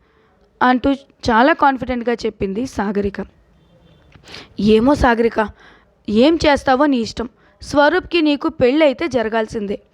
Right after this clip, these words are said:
నువ్వే నా కోడలువని నేను మెంటల్గా ఫిక్స్ అయిపోయాను.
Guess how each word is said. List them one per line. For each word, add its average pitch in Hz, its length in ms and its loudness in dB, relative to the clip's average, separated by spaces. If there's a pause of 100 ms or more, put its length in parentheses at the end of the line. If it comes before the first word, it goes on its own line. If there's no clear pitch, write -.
(340)
నువ్వే 247 380 4
నా 349 140 4
కోడలువని 254 680 0
నేను 269 340 -2
మెంటల్గా 247 440 -2
ఫిక్స్ 247 320 -8
అయిపోయాను. 202 460 -4